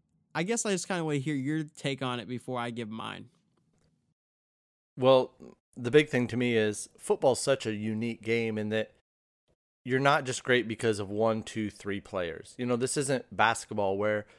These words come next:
Speaker 2: if you have the best player on the court, that's really what matters the most. And in football, you just,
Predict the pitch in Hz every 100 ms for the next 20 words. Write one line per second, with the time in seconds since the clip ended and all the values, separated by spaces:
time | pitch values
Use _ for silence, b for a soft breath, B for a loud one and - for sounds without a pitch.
0 | b - 123 131 131 123 123 117 104 110
1 | - - 113 110 104 101 - 113 120 _
2 | b b _ 110 131 - 135 127 110 101
3 | 104 104 98 90 87 90 92 - - _
4 | _ b b _ _ _ - 120 117 117
5 | 113 - b b - 123 113 - 165 127
6 | 117 117 117 117 127 135 127